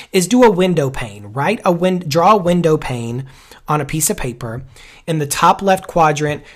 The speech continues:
write down a dominant pathway, a dominant mindset that you think about this. And then write three other ways in the three other panes of the window, three different ways to describe this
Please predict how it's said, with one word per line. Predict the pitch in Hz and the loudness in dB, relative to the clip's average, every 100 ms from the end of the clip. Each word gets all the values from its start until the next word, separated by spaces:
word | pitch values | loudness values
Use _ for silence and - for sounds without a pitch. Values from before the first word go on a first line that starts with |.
| _ - | _ -2
write | 147 156 | -2 0
down | 156 151 | 0 -2
a | 135 | -2
dominant | 135 131 135 131 | -2 -2 -2 -4
pathway, | - 131 - 120 104 113 | -6 -8 -8 -14 -16 -10
a | 143 | -6
dominant | 135 147 160 165 165 | -2 0 0 -2 -4
mindset | 139 135 135 131 127 117 - - _ _ _ _ 156 | -4 -2 -2 -4 -6 -10 -12 -18 _ _ _ _ -10
that | 139 | -6
you | 143 | -6
think | 135 139 | -4 -6
about | 120 107 - | -6 -10 -14
this. | 127 - - | -12 -12 -6
And | 160 143 | -4 -2
then | 208 240 151 143 135 - _ - | -2 0 -2 -4 -10 -20 _ -8
write | 147 202 - | -2 -2 -4
three | - 175 208 226 | -10 -6 -2 -2
other | 190 175 180 | 0 0 0
ways | 165 131 127 131 | -2 -2 -4 -4
in | 131 | -6
the | |
three | - 175 175 | -6 -6 -2
other | 185 | -2
panes | 180 147 127 123 131 - | -4 -4 -4 -4 -8 -8
of | 139 135 | -6 -4
the | 151 | -4
window, | 127 113 107 101 131 _ _ _ _ - | -4 -8 -12 -16 -18 _ _ _ _ -18
three | - 185 220 | -10 -4 -2
different | 202 202 190 | -2 -4 -6
ways | 139 127 127 - | -6 -6 -6 -8
to | - | -10
describe | 147 135 - - 151 135 135 135 135 123 | -8 -4 -4 -4 -2 -2 -2 -4 -8 -10
this | 127 120 123 - - - | -8 -6 -6 -8 -8 -12